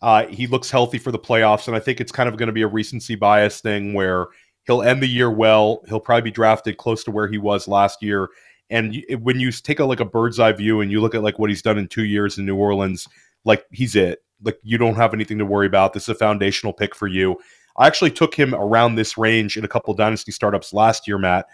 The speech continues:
where I was taking him at, like, the turn, and those teams are all looking pretty good right now. Um, for me at twelve,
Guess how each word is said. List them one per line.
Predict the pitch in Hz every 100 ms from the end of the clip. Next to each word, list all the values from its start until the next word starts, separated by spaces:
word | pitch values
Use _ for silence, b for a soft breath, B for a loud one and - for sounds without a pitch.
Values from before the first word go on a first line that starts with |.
| b b
where | 104 107
I |
was | 110 -
taking | 110 110
him | 98 110 107
at, |
like, | 101 101
the | 104
turn, | - 107 104 101 95 b b b
and | 107 104 98
those | 113 -
teams | 120 101
are | 107
all | 101
looking | 95 98
pretty | 113 101
good | 92 98
right | 98 95 95
now. | 98 92 - b b b
Um, | 110 110 104 - _ _ -
for | 139
me | 131 139 151 156
at | 123 -
twelve, | - 123 147 160